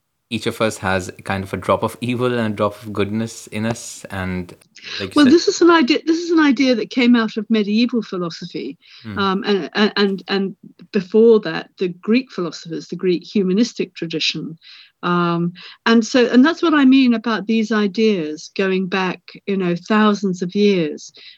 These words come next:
Speaker 2: Um, uh, it's there in Buddhist philosophy, two, you know, two thousand years before the Christian era. Um, so I think th-, I think what this should reassure us, that if we're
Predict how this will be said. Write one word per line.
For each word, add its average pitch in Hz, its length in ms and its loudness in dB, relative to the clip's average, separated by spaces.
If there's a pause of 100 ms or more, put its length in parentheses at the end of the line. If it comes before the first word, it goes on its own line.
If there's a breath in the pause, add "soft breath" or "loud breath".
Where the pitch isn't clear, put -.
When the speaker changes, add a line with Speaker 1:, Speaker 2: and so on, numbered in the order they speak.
(100)
Speaker 2:
Um, 180 500 2 (380 loud breath)
uh, 175 180 -2
it's 180 220 -4
there 196 260 4
in 185 140 2
Buddhist 214 560 2
philosophy, 170 760 -6 (160)
two, 196 160 -2
you 180 140 0
know, 170 160 0
two 185 240 -4
thousand 190 500 0
years 165 220 0
before 180 320 -2
the 175 80 -4
Christian 180 400 -2
era. 165 580 -2
Um, 180 380 2 (320 loud breath)
so 262 320 4
I 247 80 4
think 392 260 0
th-, 311 220 2
I 262 80 4
think 370 240 0
what - 160 -4
this 285 280 -2 (140)
should 233 300 2
reassure 269 600 4
us, 156 280 -10
that - 180 -6 (220)
if 214 200 0
we're 208 400 0